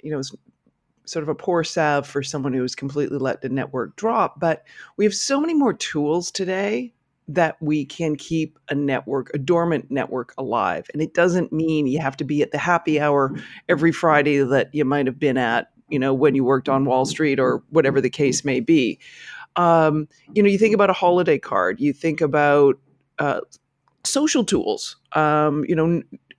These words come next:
you know, there was a piece, I think it was in the Wall Street Journal, that sort of said the, the downside of, of the lack of Facebook use is people are forgetting other people's birthdays. And I'm like,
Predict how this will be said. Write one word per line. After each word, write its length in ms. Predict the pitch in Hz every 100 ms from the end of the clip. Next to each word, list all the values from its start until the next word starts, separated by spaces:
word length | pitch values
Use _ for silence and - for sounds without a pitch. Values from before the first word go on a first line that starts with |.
| - _ - - _ 202
you 80 |
know, 240 | 180 175 156
there 120 | 170
was 100 | 165
a 40 | 165
piece, 300 | 185 180 180
I 60 |
think 160 | 175 160
it 40 |
was 140 | 151 160
in 80 |
the 60 | 160
Wall 200 | 156 151
Street 300 | 151 165 151
Journal, 400 | - 143 147 143
that 220 | 135 127 - - -
sort 160 | -
of 80 | 156
said 160 | 175 165
the, 220 | 156 139 - - _
the 80 | 175
downside 640 | 165 180 190 185 175 160 151
of, 180 | 147 156
of 440 | 156 131 139 -
the 80 | 156
lack 300 | 147 156 160
of 100 | 147
Facebook 520 | 151 147 143 156 -
use 260 | 147 139 135
is 140 | 131
people 560 | - 151 147 147 135 -
are 40 | -
forgetting 380 | 175 170 151
other 140 | 143 139
people's 300 | 147 - 117
birthdays. 520 | - 135 135 - -
And 80 | 131
I'm 100 | 139
like, 160 | 139